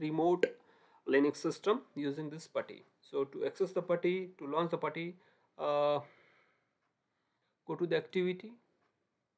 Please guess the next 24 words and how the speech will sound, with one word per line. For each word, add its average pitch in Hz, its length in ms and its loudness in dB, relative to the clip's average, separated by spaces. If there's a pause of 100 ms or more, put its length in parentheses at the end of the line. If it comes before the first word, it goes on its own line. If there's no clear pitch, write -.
(560)
type 160 300 -2
here 156 560 -2 (840)
putty, 208 280 -6 (880)
click 170 240 0
on 160 360 4
putty 165 280 0
S 147 120 -6
S 160 120 -10
H - 420 -10
client 147 460 -2
icon. 196 460 0 (1600)
It 156 220 -12
will 160 260 -4
open 156 300 2
up 151 160 -2 (140)
the 143 360 2
putty 143 340 -4
gui. 151 360 -2 (1800)
Okay, 196 400 0 (720)
let's 147 220 0
try 156 220 8
to 156 140 6
connect 147 340 10
our 139 400 10